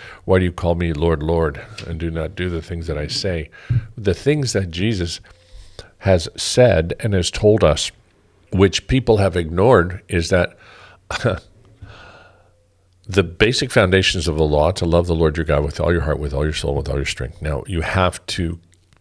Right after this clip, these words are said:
take that for what it says. All your heart, all your soul, all your strength.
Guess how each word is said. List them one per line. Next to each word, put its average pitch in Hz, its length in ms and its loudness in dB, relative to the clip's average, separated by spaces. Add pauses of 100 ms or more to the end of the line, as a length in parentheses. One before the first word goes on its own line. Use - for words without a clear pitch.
(220)
take - 400 -6
that 78 440 -4 (960)
for - 220 -2
what 82 180 0
it - 80 -8
says. - 500 -4 (960)
All 107 500 8
your 71 180 -6
heart, 65 300 -10 (880)
all 85 200 4
your 76 100 -4
soul, 69 280 -6
all 71 120 -6
your 67 120 -10
strength. 69 320 -12